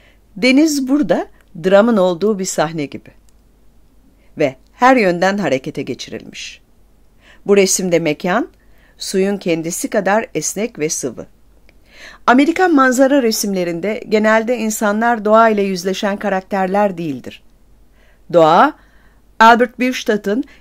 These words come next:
ya da Frederick Church'un resimlerinde olduğu gibi görkemli ve güzeldir.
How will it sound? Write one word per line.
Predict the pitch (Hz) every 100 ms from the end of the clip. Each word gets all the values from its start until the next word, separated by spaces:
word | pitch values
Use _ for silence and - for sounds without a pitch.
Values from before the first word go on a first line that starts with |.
| -
ya | 196
da | 208 202
Frederick | 202 247 254 226 -
Church'un | - 220 214 294 277
resimlerinde | 226 - 208 190 180 175
olduğu | - 175 170 233 226
gibi | 170 143 247 277 _ _ -
görkemli | 185 170 - 165 156 165 254
ve | 254
güzeldir. | 208 180 196 180 139 - -